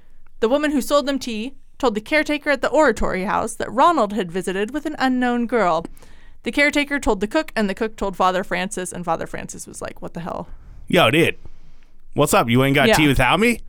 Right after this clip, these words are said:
Speaker 2: Bruh.
Speaker 1: So Father Francis was furious for a couple reasons. One, the main one, I think, was that
Speaker 2: He didn't get invited to go get tea.
Speaker 1: Yes.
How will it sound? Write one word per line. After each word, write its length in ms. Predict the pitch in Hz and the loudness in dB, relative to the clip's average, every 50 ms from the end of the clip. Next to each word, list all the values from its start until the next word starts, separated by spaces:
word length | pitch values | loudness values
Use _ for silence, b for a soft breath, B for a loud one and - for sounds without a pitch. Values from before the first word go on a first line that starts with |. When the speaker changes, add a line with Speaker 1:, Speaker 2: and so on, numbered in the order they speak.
| b b b b | b b b b
Speaker 2:
Bruh. 200 | 226 254 269 285 | 6 6 6 8
Speaker 1:
So 360 | - 302 285 277 269 247 196 | 8 6 6 6 6 6 4
Father 260 | - 294 320 359 359 | 4 4 6 6 6
Francis 420 | 330 330 302 285 269 294 277 - - | 4 4 2 2 2 0 -2 0 0
was 240 | 208 202 190 180 - - - - - | 0 -2 -2 -2 -8 -12 -14 -14 -8
furious 400 | - - 311 302 277 247 247 - | -2 0 2 4 4 4 2 2
for 100 | - 208 | -2 -4
a 60 | 196 | -2
couple 240 | - 226 214 214 196 | -2 -4 -4 -4 -6
reasons. 420 | 175 185 180 175 165 185 185 175 | -6 -4 -4 -4 -4 -4 -6 -6
One, 300 | 185 180 202 233 240 226 - - | -6 -4 0 2 2 2 0 -4
the 220 | 151 180 226 285 | -10 -4 -2 0
main 200 | 311 320 302 285 | 2 2 4 4
one, 200 | 240 214 202 196 | 4 4 2 2
I 180 | 180 175 196 208 | 2 2 0 0
think, 340 | 214 208 170 78 - - - | 0 -4 -10 -12 -12 -12 -12
was 140 | 175 170 | -12 -6
that 100 | - - | -2 2
Speaker 2:
He 100 | 127 123 | 2 2
didn't 240 | 113 120 117 113 117 | 4 2 2 2 2
get 180 | 110 117 113 113 | 2 2 4 4
invited 340 | 113 110 101 92 - 95 95 | 4 2 2 2 0 0 -2
to 40 | 95 | 0
go 180 | 104 110 113 | 2 2 2
get 220 | 113 117 123 127 - | 2 2 0 0 2
tea. 320 | - 160 165 170 120 101 185 | 2 2 2 2 0 -2 -4
Speaker 1:
Yes. 640 | 190 190 196 190 175 - 165 - - - - - | -2 0 0 0 -2 -4 -6 -10 -10 -10 -8 -6